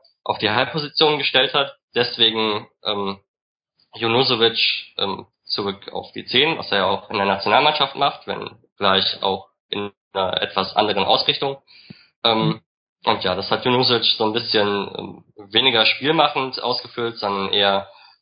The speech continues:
Speaker 1: ähm, vor allem im Pressing unterstützend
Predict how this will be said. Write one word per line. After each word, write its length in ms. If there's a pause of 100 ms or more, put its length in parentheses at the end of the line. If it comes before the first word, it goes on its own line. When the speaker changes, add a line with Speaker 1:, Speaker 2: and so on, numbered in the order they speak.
Speaker 1:
ähm, 400 (220)
vor 120
allem 120
im 140
Pressing 400
unterstützend 920